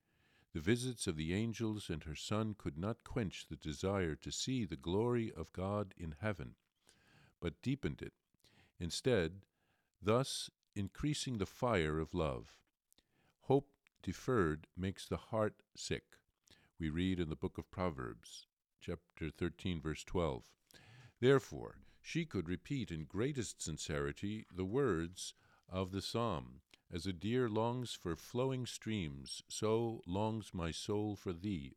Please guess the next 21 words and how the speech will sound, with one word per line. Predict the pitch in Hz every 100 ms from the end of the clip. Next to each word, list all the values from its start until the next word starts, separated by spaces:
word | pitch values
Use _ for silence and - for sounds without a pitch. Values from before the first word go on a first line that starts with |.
| -
O | 76
God." | 85 80 69 58 _ _ _ - _ - _ -
That's | 80 -
Psalm | 85 78 76
forty-two, | - 82 73 - 90
verse | 73 71 -
one. | 85 85 64 60 _ _ _ _ _ _ _ _ -
Although | 104 147
the | 147
Blessed | 113 113 -
Virgin | 92 98 - 87
Mary | 85 87 85
was | 80 -
in | 76
perfect | - - 143 - -
agreement | 80 71 92 98 67 64 -
with | 78
the | 80
will | 80 95
of | 87
God, | - 71 64 65